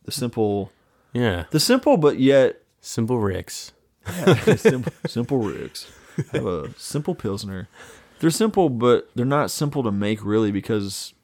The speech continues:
Speaker 2: Oh, no,
Speaker 1: we
Speaker 2: they're like
Speaker 1: talked about this. It's
Speaker 2: Yeah.
Speaker 1: like, you really have to master your craft of brewing to make a good
Speaker 2: The technically
Speaker 1: lager.
Speaker 2: hardest beers to brew.
Speaker 1: Yeah.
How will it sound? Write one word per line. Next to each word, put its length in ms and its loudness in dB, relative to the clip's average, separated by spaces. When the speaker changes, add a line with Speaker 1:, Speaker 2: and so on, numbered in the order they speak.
Speaker 2:
Oh, 120 4
no, 260 4
Speaker 1:
we 60 -2
Speaker 2:
they're 120 4
like 100 2
Speaker 1:
talked 180 4
about 60 4
this. 140 0
It's 120 0
Speaker 2:
Yeah. 140 -2
Speaker 1:
like, 200 0
you 260 -2
really 260 2
have 220 0
to 100 -2
master 400 -2
your 100 -2
craft 360 -4
of 100 -10
brewing 340 -6
to 100 -12
make 180 -8
a 60 -8
good 500 -8
Speaker 2:
The 100 -8
technically 580 -4
Speaker 1:
lager. 100 -8
Speaker 2:
hardest 480 -6
beers 380 -6
to 100 -8
brew. 240 -2
Speaker 1:
Yeah. 240 0